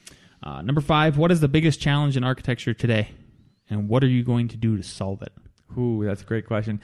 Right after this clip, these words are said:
Speaker 2: I was not prepared for these questions.
Speaker 1: Good.
Speaker 2: I saw that they came in, but I didn't look up. Um, the biggest challenge is to not
Speaker 1: Three D print.
Speaker 2: be, what?
Speaker 1: Three D print.
Speaker 2: Yeah, and it goes to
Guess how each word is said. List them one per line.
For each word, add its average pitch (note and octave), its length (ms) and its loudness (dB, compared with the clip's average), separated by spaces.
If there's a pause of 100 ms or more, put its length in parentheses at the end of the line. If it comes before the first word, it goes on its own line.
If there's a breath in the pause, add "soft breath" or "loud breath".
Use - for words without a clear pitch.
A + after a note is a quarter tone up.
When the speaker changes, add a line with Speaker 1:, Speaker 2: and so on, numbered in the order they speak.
(140 loud breath)
Speaker 2:
I E3+ 60 0
was G3+ 140 4
not A2+ 300 2
prepared G#2+ 340 2
for G2+ 80 -4
these G2 180 -4
questions. G2+ 340 -6
Speaker 1:
Good. D3 100 6
Speaker 2:
I - 100 4
saw D3 220 0
that C#3+ 120 0
they A#2+ 80 -2
came A2+ 240 -4
in, G#2+ 140 0
but G2+ 240 -4
I G2+ 80 -6
didn't A2 240 -4
look A2 160 -6
up. G#2+ 120 -6 (520 soft breath)
Um, F#2+ 520 0 (1300 soft breath)
the B2+ 100 0
biggest D#3+ 300 2
challenge D3 380 0
is A2+ 280 0
to A2+ 720 0 (760)
not B2 140 0
Speaker 1:
Three C3+ 80 6
D B2+ 80 4
print. B2+ 200 2
Speaker 2:
be, B2+ 420 -4
what? D3 240 -6 (160)
Speaker 1:
Three C3 140 0
D B2 100 2
print. G2+ 220 -6 (920)
Speaker 2:
Yeah, F#2+ 260 -4 (200)
and C3 160 0
it C3 80 0
goes B2 220 2
to A2 260 0